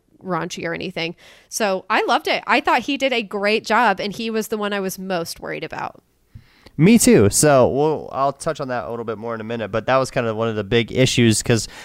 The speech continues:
Speaker 2: when everybody saw the trailer, they're like, "Ooh, that Will Smith genie does not look great."
Speaker 1: Right.
Speaker 2: He's very blue and it's live action and that's weird. But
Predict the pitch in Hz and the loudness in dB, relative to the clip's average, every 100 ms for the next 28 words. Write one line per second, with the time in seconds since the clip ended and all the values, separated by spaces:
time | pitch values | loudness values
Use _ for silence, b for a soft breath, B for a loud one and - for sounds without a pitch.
0 | B 123 127 123 120 139 117 110 143 135 | B 2 4 4 4 4 4 4 4 6
1 | 117 107 104 104 - 139 139 90 69 117 | 6 6 4 2 4 6 6 4 0 -2
2 | 127 110 107 - 120 117 123 143 135 117 | -2 -2 -2 -2 -2 -4 -6 -4 -2 -2
3 | 107 120 120 B - 110 113 135 151 165 | 0 0 0 B 0 0 4 4 6 4
4 | 160 - 160 147 135 160 147 123 190 156 | 4 4 4 4 0 2 2 0 0 4
5 | 147 127 135 139 139 120 139 160 156 143 | 2 2 4 6 4 4 6 6 8 6
6 | 127 - 131 131 131 131 127 139 120 113 | 6 4 4 6 6 4 4 6 6 6
7 | - 113 123 110 98 127 110 | 4 2 4 2 4 4 4